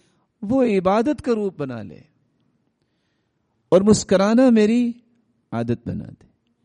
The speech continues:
وحیاتی سعادہ، میری زندگی کا ایک ایک رویہ اور زاویہ سعادتوں اور خوشیوں سے لبریز ہو۔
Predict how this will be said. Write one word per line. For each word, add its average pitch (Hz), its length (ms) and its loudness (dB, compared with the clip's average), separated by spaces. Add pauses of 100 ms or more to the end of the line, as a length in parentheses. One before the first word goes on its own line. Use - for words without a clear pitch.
(760)
وحیاتی 226 640 4
سعادہ، 185 600 -6 (640)
میری 185 200 2
زندگی 208 500 2
کا 262 160 2 (260)
ایک 269 580 0
ایک 220 200 -4
رویہ 180 420 0
اور 175 120 6
زاویہ 143 520 2 (840)
سعادتوں 147 920 4
اور 147 160 6
خوشیوں 170 480 2
سے 190 180 4
لبریز 170 840 6
ہو۔ - 280 -4